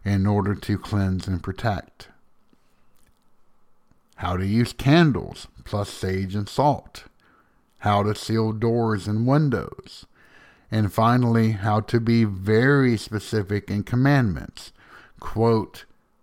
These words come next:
"Only love, light, and peace may enter and remain. Everything else must go."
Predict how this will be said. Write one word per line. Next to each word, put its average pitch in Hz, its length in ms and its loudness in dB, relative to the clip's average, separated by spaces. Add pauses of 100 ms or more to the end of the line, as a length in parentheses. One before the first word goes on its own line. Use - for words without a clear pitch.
(300)
"Only 120 500 2
love, 123 800 2 (520)
light, 110 640 0 (200)
and 101 280 -4
peace - 580 -4 (320)
may 98 260 0
enter 110 480 -2
and 107 240 -2
remain. 104 600 -2 (800)
Everything 101 760 0
else 95 360 -2
must 90 320 -6
go." 87 340 -6